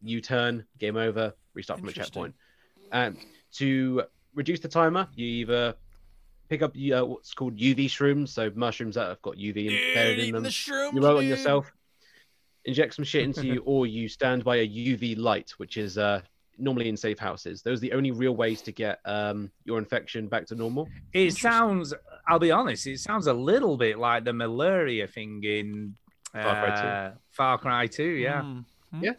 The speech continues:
Speaker 1: that, eh, that I did get a feeling of that, yeah, definitely.
Speaker 2: Yeah.
Speaker 1: I did
Speaker 3: 'Cause
Speaker 1: get
Speaker 3: that
Speaker 1: a
Speaker 3: was
Speaker 1: feeling of
Speaker 3: similar,
Speaker 1: that.
Speaker 3: wasn't it? 'Cause you had to constantly be getting anti-malaria stuff all the time, didn't you, to stop you
Speaker 2: Yeah.
Speaker 3: deteriorating and whatnot.
Speaker 2: It's true.
Speaker 1: Mm-hmm.
Speaker 3: It's true.
Speaker 1: Uh, I can't,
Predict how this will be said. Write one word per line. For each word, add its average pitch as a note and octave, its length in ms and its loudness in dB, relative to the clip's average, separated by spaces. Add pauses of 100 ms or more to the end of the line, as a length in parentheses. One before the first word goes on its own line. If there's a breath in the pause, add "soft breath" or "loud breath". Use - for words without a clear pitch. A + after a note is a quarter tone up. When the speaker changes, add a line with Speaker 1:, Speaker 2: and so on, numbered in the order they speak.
(140)
Speaker 1:
that, A3+ 180 -2 (200)
eh, B2 220 4
that C3+ 100 4
I D3 140 6
did C#3+ 280 -2 (220)
get C#3 200 -2 (160)
a B2+ 80 0
feeling C3+ 360 0
of A#2+ 100 0
that, C#3+ 220 2
yeah, B2 200 0 (160)
definitely. A#2 360 -4
Speaker 2:
Yeah. F#3 100 -8
Speaker 1:
I - 1040 -20
did A2 60 -12
Speaker 3:
'Cause C#3 100 -2
Speaker 1:
get G3+ 60 4
Speaker 3:
that G3 40 6
Speaker 1:
a E3 40 4
Speaker 3:
was C#3+ 100 2
Speaker 1:
feeling D3+ 160 4
of C#3+ 60 0
Speaker 3:
similar, A#2+ 140 2
Speaker 1:
that. A2+ 60 4
Speaker 3:
wasn't C#3+ 220 -2
it? G#2+ 160 -4
'Cause A#2 160 -6
you A#2+ 100 2
had B2 260 0
to A#2 120 -4
constantly A#2 560 -6
be A2 120 -4
getting A2 260 -2
anti-malaria A2 720 -2
stuff - 340 -6
all G2 180 -4
the G2 80 -6
time, F#2 300 -6
didn't G2+ 160 -8
you, F#2 80 -8
to - 60 -14
stop - 280 -8
you G2 240 -4
Speaker 2:
Yeah. - 120 -14 (420 loud breath)
Speaker 3:
deteriorating G2 1080 0
and F#2+ 140 -8
whatnot. F#2 320 -6
Speaker 2:
It's - 80 -16
true. D4 240 -12 (560)
Speaker 1:
Mm-hmm. G#2+ 280 -6 (260)
Speaker 3:
It's F#3+ 260 0
true. B3 240 2
Speaker 1:
Uh, A2 60 4
I B2+ 100 2
can't, D3+ 260 -4